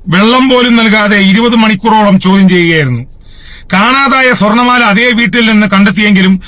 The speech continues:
പോലീസ് എഫ് ഐ ആർ റദ്ദാക്കിയില്ല, റദ്ദാക്കിയിട്ടില്ല. സംഭവത്തിൽ മുഖ്യമന്ത്രിക്കും ഡി ജി പിക്കും ബിന്ദു പരാതി നൽകി.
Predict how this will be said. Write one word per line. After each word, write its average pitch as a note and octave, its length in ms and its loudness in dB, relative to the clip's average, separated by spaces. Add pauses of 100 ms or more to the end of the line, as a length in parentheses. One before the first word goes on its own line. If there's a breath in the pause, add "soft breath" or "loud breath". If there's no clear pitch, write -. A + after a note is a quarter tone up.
(240 loud breath)
പോലീസ് A3+ 400 0
എഫ് G#3 200 -2
ഐ A3+ 40 0
ആർ A#3 120 0
റദ്ദാക്കിയില്ല, F3+ 640 -2 (160)
റദ്ദാക്കിയിട്ടില്ല. F#3 760 0 (340 loud breath)
സംഭവത്തിൽ B3 540 0
മുഖ്യമന്ത്രിക്കും A#3+ 720 0
ഡി G#3+ 60 2
ജി A#3 160 0
പിക്കും A3 300 0
ബിന്ദു G3+ 220 2
പരാതി G#3 440 -2
നൽകി. E3 420 -2